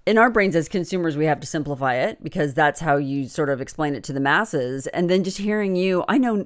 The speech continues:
I know nothing about banking or the banks or how that whole thing works, but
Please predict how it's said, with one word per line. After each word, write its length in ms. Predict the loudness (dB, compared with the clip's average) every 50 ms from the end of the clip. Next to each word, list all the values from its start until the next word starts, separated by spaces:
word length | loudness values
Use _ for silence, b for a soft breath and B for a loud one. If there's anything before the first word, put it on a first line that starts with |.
| -2
I 140 | -2 0 0
know 260 | 2 0 0 -2 -2 -4 -4
nothing 360 | -2 -2 0 0 0 0 0
about 220 | 2 0 0 0
banking 400 | 0 -2 -2 -2 -2 -4 -4 -4
or 220 | -2 -2 -2 -2 -2
the 100 | -4 -4
banks 380 | -4 -4 -4 -4 -8 -8 -8
or 160 | -8 -8 -8
how 220 | -8 -6 -4 -4 -2
that 180 | -2 -4 -6
whole 260 | -6 -6 -6 -6 -6 -6
thing 320 | -6 -4 -2 -2 -2 -2
works, 220 | -2 -4 -6 -6
but 240 | -4 -2 -2 -2 -4